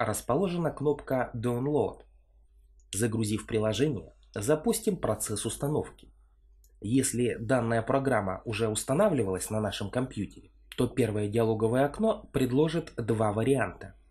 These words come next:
установить приложение, либо просто запустить уже установленную версию.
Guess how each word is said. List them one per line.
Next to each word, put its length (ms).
установить 640
приложение, 720
либо 380
просто 680
запустить 760
уже 240
установленную 720
версию. 400